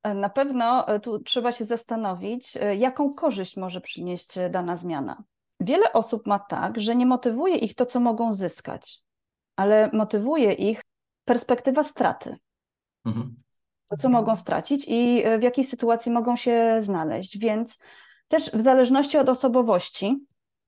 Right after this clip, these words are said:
Speaker 1: tutaj może być różnie. Wczoraj słyszałam taki przykład od, e, faceta, który pracował kiedyś fizycznie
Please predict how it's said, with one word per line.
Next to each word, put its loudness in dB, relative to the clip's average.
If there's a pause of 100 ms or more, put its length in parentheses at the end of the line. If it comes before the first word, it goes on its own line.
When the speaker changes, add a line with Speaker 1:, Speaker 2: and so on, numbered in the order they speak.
(720)
Speaker 1:
tutaj 4
może 6
być 2
różnie. 0 (920)
Wczoraj 6
słyszałam 2
taki 2
przykład 0 (360)
od, 0
e, 4
faceta, 0
który 2
pracował 2
kiedyś 0
fizycznie -2